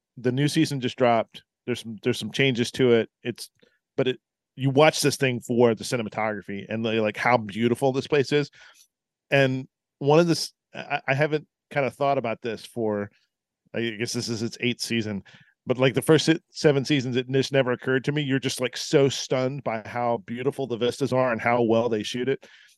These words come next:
And, uh, one of the characters says,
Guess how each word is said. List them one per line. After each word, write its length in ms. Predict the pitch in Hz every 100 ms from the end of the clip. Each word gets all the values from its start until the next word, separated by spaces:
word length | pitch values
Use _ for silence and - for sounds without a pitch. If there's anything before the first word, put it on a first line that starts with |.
| _ _ _ _
And, 280 | 131 127 123
uh, 440 | 120 113 110 107 - _ -
one 120 | 139
of 60 |
the 60 | 135
characters 420 | - 139 131 123
says, 460 | - 120 113 104